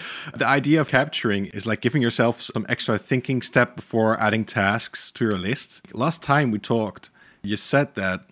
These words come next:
when you were thinking of giving yourself a task or doing something, you just put it on your list. The way I do it is that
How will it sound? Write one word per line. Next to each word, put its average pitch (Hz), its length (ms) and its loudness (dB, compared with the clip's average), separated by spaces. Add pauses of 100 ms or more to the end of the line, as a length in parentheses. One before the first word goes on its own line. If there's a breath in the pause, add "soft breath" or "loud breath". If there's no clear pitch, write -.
(140)
when 120 200 -2
you 117 440 2
were 110 120 2
thinking 175 320 0
of 101 260 -2
giving 120 220 2
yourself 104 320 0
a 101 40 -4
task 110 480 2
or 104 120 -6
doing 113 340 2
something, 95 420 -6 (320 loud breath)
you 117 120 6
just 120 240 -2
put 139 100 6
it 120 80 4
on 104 140 2
your 92 120 0
list. 104 440 0 (100)
The 117 80 4
way 135 160 4
I 160 200 2
do 113 200 0
it 92 260 -6
is 110 200 -4
that 101 180 -2